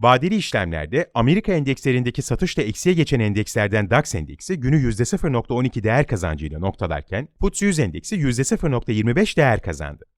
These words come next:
Paris Kakaran kırk endeksi ise yüzde sıfır nokta elli bir düşüş yaşadı. dax endeksinde E C B tarafından gelen güvercin kabul edilen mesajlardan gayrimenkul sektörü karlı çıktı ve yüzde dört nokta dokuz değer kazandı.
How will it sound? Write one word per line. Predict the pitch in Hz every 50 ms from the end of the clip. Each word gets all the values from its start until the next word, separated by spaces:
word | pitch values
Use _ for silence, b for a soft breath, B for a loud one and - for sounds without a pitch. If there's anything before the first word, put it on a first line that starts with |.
| _ -
Paris | 151 170 165 156 147 -
Kakaran | - 127 - 165 160 151 131 117
kırk | - 165 160 -
endeksi | 147 101 80 73 73 - - 80
ise | 80 - - 175
yüzde | 170 127 113 92 95 110
sıfır | - - - - 147
nokta | 120 110 - - 92
elli | 95 113 127
bir | 190 214 160
düşüş | 160 131 117 107 - -
yaşadı. | 80 76 - 78 65 - - _ _ -
dax | 160 208 208 -
endeksinde | 147 117 85 71 67 - - 76 76 101 139 160 - -
E | 214 214
C | - - 131 139
B | 202
tarafından | 208 - 180 156 147 - 151 139 135 131 131
gelen | 120 123 120 123 123 113
güvercin | 90 95 92 98 98 101 107 165 185
kabul | - 156 127 113 113 110
edilen | 107 98 101 104 101 92
mesajlardan | 92 92 92 - 104 95 85 90 85 82 - 135 180 185
gayrimenkul | 147 143 143 143 147 143 143 135 - 226
sektörü | 208 - 165 143 - 139 131 123 110
karlı | - 82 76 69 67
çıktı | - - 78 - _ 160 165
ve | 139
yüzde | 110 92 95 95 95 101 110
dört | 151 170 -
nokta | 123 107 - 98 82
dokuz | 90 87 - 214 180 143
değer | 147 120 104 92
kazandı. | - - 85 73 78 71 69 67 - -